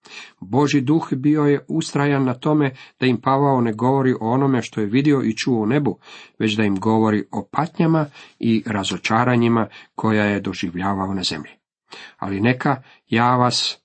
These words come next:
nisam opterećivao, nego lukav kako jesam, na prijevaru vas uhvatih.” Zapazite što Pavao govori: „Nisam težio za onime što posjedujete, već sam težio za vama.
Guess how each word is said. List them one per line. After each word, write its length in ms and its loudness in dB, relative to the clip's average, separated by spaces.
nisam 500 0
opterećivao, 880 -2
nego 240 -2
lukav 560 -2
kako 300 -6
jesam, 440 2
na 100 -6
prijevaru 600 2
vas 220 -6
uhvatih.” 560 -12
Zapazite 560 0
što 280 -2
Pavao 340 2
govori: 420 -4
„Nisam 420 2
težio 420 2
za 140 2
onime 300 2
što 260 -4
posjedujete, 800 0
već 140 -2
sam 160 0
težio 420 0
za 160 -6
vama. 280 -2